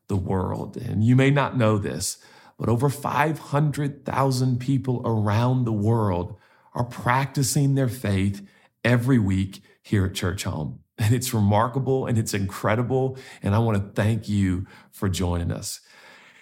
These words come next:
This collection of talks around dreaming really all started for me in Hebrews chapter twelve. Hebrews chapter twelve and verse one, I'm gonna quote it to you. I don't wanna brag. I don't wanna flex, but, you know, I got it memorized. <laughs> I hope, actually, I got it memorized.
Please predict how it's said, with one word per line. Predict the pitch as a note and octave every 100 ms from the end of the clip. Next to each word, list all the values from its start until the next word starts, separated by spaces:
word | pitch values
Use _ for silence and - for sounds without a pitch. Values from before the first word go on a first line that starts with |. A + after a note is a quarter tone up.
| _ -
This | C#3+
collection | - D3 C#3+ D3 - C3+
of | G#2
talks | A2 F2+ F2+ - -
around | A2 G2+ G#2 G#2+ G2
dreaming | G2 G2+ G#2 F#2+ F#2 F#2 -
really | C3 D3+ E3
all | B2+
started | A2 A2+ G#2 G2+
for | G2+
me | G2 F#2+
in | F#2+ G2
Hebrews | F#2 G2+ F#2+ F#2+
chapter | - E2+ F2 F2+
twelve. | - F2+ F2+ F#2 _ _ _ _ _ _ -
Hebrews | C3+ C#3 B2 B2+
chapter | A#2 G2
twelve | A#2+ A2+ G#2
and | G2+
verse | G2+ G2
one, | G2 G2
I'm | G2+
gonna | F#2
quote | F#2 A2 G2+
it | F#2+ -
to | G#2+
you. | G2 G2
I |
don't | F2+
wanna | F2 F#2
brag. | A2 G2+ F#2+ F#2 F2+ G2
I | -
don't | F2
wanna | F2+
flex, | F2+ A2+ G2+ F#2+ - - - _
but, | G2 - -
you | F#2+
know, | E2+ - -
I | -
got | F2+ F#2+
it | G2
memorized. | G2+ F#2+ F2+ F#2+ G2+ -
<laughs> | B2
I | A#2+
hope, | G#2+ A#2+ G2 D#2
actually, | D2+ A2 - G2 F#2
I | D#3
got | E3 -
it | F#3+
memorized. | - - F3+ B2+ -